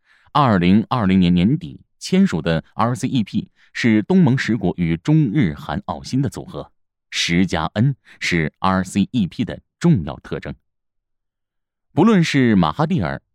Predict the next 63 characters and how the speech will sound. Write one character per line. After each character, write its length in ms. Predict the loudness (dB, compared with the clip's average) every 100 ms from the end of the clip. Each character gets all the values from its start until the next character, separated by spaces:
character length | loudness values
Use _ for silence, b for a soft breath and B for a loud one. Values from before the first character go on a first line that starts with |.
| -6
阿 140 | -4
罗 200 | -2 -4
约 200 | 0 0
的 140 | 0 -4
提 260 | -6 -10
议， 60 | -10
还 220 | -8 -6
是 260 | -6 -6 -4
东 220 | 2 2
亚 140 | 2 0
峰 240 | 0 0
会， 180 | -4 -10 _ _
他 140 | -4 0
们 100 | 0
体 200 | 0 -2
现 120 | 0
的 120 | -2
亚 200 | -2 -4
盟 140 | -2 -2
构 160 | -2
想， 240 | -6 -12 -14 _ b b b
其 300 | 0 2 2
地 160 | 0
理 140 | -2 -2
范 200 | -4 -2
围 120 | -2
大 220 | -4 -6
多 120 | -4 -4
局 220 | -2 -2
限 160 | -2
于 180 | -4 -4
东 300 | 0 2 2
亚 180 | 2 -2
和 200 | -10 -8
东 160 | -4 -4
南 100 | -6
亚， 160 | -14 -18 _ _ _ 0
更 280 | 4 4
广 240 | 4 0 0
阔 180 | -2 -4
深 280 | 0 0
远 200 | 0 -4
的 140 | -12 -12 B B
囊 220 | 0 0
括 140 | 0 -4
全 260 | -2 0
亚 180 | 0 -4
洲 160 | -6 -4
的 120 | -4
联 180 | -2 0
盟 240 | 2 2 0
构 140 | -2
想， 220 | -6 -10 -12 _ -6
则 160 | -4
是 80 | -2
通 180 | -2 -2
过 220 | 0 -4 -4
亚 260 | -6 -4
洲 180 | -4 -4
合 240 | -4 -6
作 140 | -4 -4
对 160 | -6
话 200 | -6 -8